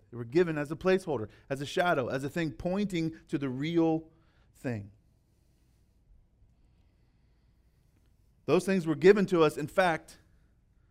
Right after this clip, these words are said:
to show us that we cannot please God on our own. They were shadows of true righteousness.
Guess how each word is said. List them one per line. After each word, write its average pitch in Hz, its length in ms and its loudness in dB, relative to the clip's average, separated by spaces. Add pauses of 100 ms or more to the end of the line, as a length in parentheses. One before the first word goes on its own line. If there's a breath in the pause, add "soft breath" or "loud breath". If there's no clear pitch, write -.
(380)
to 131 80 -12
show 180 240 2
us 151 80 2
that 151 160 0
we 139 100 -2
cannot 156 460 -6
please 104 180 -12
God 110 180 -16 (3000)
on 117 120 -8
our 101 80 -8
own. 95 160 -12 (2500)
They 113 60 -10
were 110 40 -6
shadows 147 500 2
of 127 80 -12
true 131 240 -6
righteousness. - 640 -6